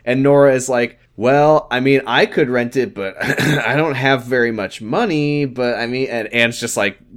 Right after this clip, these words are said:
completely ignores her, just fucking <laughs> barrels past that one.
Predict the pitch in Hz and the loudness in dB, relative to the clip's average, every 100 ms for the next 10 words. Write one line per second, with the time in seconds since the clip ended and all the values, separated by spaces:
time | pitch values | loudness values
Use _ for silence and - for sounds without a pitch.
0 | - - 180 147 - 160 147 143 139 120 | -16 -2 -2 0 0 2 2 4 4 2
1 | 123 117 117 117 120 117 123 120 127 120 | 0 0 0 0 -2 0 -6 -2 0 0
2 | 117 113 104 117 120 123 123 123 113 110 | -4 -8 -2 0 2 -2 -2 2 2 2
3 | 110 104 95 101 101 | 0 0 0 -4 -6